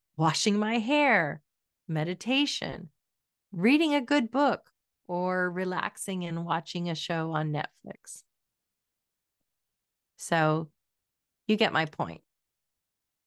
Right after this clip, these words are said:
That's enough about me. And who says my brother loves spending twelve hours a day with his sister? Hmm.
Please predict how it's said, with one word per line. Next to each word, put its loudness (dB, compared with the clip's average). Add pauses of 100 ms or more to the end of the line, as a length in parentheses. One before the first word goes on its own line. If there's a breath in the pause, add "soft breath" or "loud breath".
(720)
That's 2
enough 2
about -2
me. -14 (1400 soft breath)
And 4
who 6
says 2
my 2
brother 0 (380)
loves -4 (100)
spending 0
twelve 2
hours 0
a -4
day -8 (520)
with 4
his 4
sister? -2 (320)
Hmm. 0